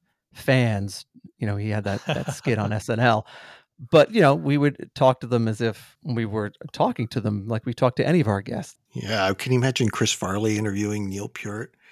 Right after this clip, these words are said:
Speaker 3: "You once wrote that I can't
Speaker 2: <laughs>
Speaker 3: pretend a stranger is a long-awaited friend."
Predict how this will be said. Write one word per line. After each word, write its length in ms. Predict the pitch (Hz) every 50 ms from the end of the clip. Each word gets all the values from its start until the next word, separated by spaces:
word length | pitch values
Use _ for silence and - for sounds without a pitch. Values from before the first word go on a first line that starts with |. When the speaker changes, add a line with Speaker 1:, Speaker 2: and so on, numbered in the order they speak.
| _ _ -
Speaker 3:
"You 240 | 226 233 240 240 240
once 340 | 226 226 233 220 - -
wrote 380 | 180 175 190 202 208 214 214 208 _ _ -
that 240 | 185 180 185 185 - _ _ _ _ _ - _ - - _ _ _ _ _ _ _
I 140 | - 139 -
can't 380 | - 151 143 - 220 240 - -
Speaker 2:
<laughs> 0 |
Speaker 3:
pretend 420 | 214 - - - - 208 214 208 208
a 40 |
stranger 580 | 185 - - - 175 196 208 214 208 185 202 208
is 140 | 202 165 185
a 60 | 202
long-awaited 760 | 175 170 180 185 196 202 202 202 180 175 190 196 196 190 170
friend." 560 | - - 170 175 175 196 208 214 233 233 -